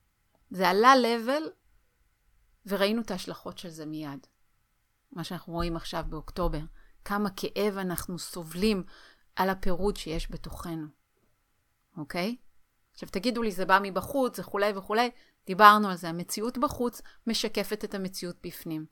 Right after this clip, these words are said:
אם אנחנו לא היינו מפורדים ומפורקים ככה, אי אפשר היה לעשות לנו את מה שעשו לנו.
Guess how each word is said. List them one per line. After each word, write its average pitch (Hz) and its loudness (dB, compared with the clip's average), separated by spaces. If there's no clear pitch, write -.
אם 202 0
אנחנו 226 0
לא 220 2
היינו 214 2
מפורדים 196 -2
ומפורקים 202 2
ככה, 269 4
אי 233 -2
אפשר 190 -2
היה 170 0
לעשות 165 -8
לנו 160 -6
את - -12
מה 139 -8
שעשו - -16
לנו. - -20